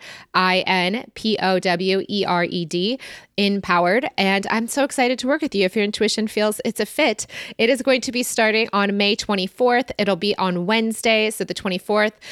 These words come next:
May thirty-first, and June seventh. Those are the three dates that we'll be having this course. So it's gonna be classic.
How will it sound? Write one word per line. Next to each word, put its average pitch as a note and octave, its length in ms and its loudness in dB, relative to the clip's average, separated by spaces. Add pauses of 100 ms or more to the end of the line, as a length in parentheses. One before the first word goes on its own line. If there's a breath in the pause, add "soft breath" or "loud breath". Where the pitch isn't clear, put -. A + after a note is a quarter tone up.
(160 loud breath)
May F#3+ 240 2
thirty-first, F#3 800 0
and F3+ 180 -2
June F3+ 460 -2 (240)
seventh. F#3 540 0
Those G#3 200 2
are A3 60 0
the F#3+ 100 -2
three G3+ 260 0
dates F#3 300 -2
that F3+ 100 -4
we'll F#3 120 0
be F3+ 100 -2
having G#3 360 0
this A3 260 -4 (420 loud breath)
course. F#3+ 380 2
So G3+ 80 2
it's F#3+ 120 -4
gonna G#3+ 200 -2
be F#3+ 120 -4
classic. A3+ 840 0